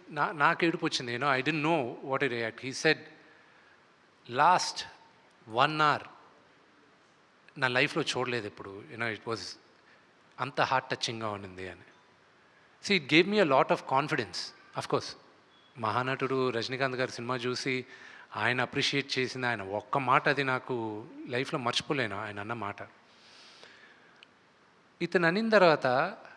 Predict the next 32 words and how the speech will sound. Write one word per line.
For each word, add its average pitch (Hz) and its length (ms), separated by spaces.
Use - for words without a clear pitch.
ఎంబార్గో 202 580
ఉన్నప్పటికీను 156 840
నిన్న 135 240
రాత్రి 143 380
రివ్యూ 127 280
వేసేసాడు 127 480
ఆయన. 92 220
రివ్యూ 135 300
వేసి 180 420
ఒక 156 240
ఆయనేమో 131 340
త్రీ 127 160
పాయింట్ 131 280
ఫైవ్, 170 140
ఇంకో 127 180
ఆయన 123 180
ఫోర్ 120 300
ఇచ్చారు - 400
వాళ్ళు. - 240
ఇంకో 160 180
ఆయన 160 340
నేను 131 800
రిక్వెస్ట్ 156 380
చేశాను, 120 240
"సార్, 143 200
at 139 160
least 151 220
you 135 80
at 151 180
least 151 140
wait 131 220
till 117 360